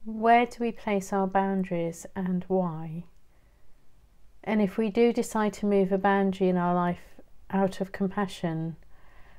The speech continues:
how will we make sure that that doesn't affect the other things that happen in our life?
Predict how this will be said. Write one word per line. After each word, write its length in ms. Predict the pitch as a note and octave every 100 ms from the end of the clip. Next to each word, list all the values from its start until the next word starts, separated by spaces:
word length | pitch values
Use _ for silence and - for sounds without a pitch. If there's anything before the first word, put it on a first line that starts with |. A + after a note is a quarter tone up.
| -
how 220 | - G#3
will 180 | G#3 G#3+
we 180 | G#3 G3+
make 300 | G3 F#3+ F#3+
sure 240 | - F#3+
that 200 | F#3 F3
that 220 | F3 D3 F3+
doesn't 360 | F#3+ - F3+
affect 680 | F3+ - F#3+ E3 - - - - - -
the 140 | F#3+ F3+
other 220 | F#3 F#3
things 480 | - F#3+ F3 F3 -
that 180 | - -
happen 440 | F3+ - F3 E3+ - - -
in 140 | F#3
our 180 | E3 F3+
life? 540 | F3+ F3 F3 - -